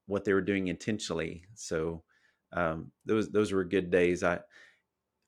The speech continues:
I don't know if you had any other comment about that process, but, um, yeah, that was, that was a, a a lot of preparation went into just helping people lower their blood pressure about a, a stressful day.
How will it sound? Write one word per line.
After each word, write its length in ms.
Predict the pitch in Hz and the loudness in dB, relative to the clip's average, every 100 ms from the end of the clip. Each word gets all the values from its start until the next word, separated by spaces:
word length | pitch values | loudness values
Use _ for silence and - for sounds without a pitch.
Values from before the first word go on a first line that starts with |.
| - | 4
I 60 | |
don't 100 | 107 | 4
know 120 | 104 | 6
if 120 | 98 107 | 4 4
you 100 | 98 | 4
had 160 | 98 | 4
any 200 | 95 92 | 4 2
other 160 | 90 92 | 2 0
comment 380 | - 104 95 87 | 0 2 2 2
about 360 | 85 90 90 | 4 2 2
that 220 | 85 - | 0 -2
process, 580 | - 98 98 - 82 - | 0 0 0 0 -2 -4
but, 320 | 73 85 80 - _ _ _ | -4 0 0 -2 _ _ _
um, 480 | 87 85 80 80 78 _ _ _ _ _ _ - | -4 -2 -4 -8 -14 _ _ _ _ _ _ -2
yeah, 160 | 90 | 2
that 140 | 85 95 | 4 2
was, 120 | 90 | 2
that 100 | 101 | 2
was 180 | 101 92 | 2 2
a, 80 | - - | -4 -2
a 80 | 92 92 - _ _ | -4 -4 -14 _ _
a 40 | 101 | 4
lot 200 | 113 113 | 6 6
of 160 | 92 | 4
preparation 720 | - 120 98 95 101 - 82 82 | 0 2 6 6 6 0 -4 -2
went 180 | 87 87 | -4 -2
into 680 | 87 82 - 90 85 85 82 | -4 -6 -6 -4 -2 -2 -2
just 340 | 95 - - _ - - | -2 -2 -8 _ -20 0
helping 320 | 135 147 160 | 2 4 4
people 420 | 143 143 113 95 | 4 2 4 4
lower 240 | 95 104 107 | 6 6 6
their 120 | 92 | 4
blood 320 | 85 92 117 | 6 4 4
pressure 400 | - 90 - 85 | 4 2 2 0
about 340 | 82 85 87 - - | 2 2 2 -2 -2
a, 220 | 82 80 - | -2 -2 -4
a 60 | - | -10
stressful 580 | - 104 - - 82 78 | 0 0 0 -4 -4 -2
day. 400 | 78 73 64 | -4 -4 -8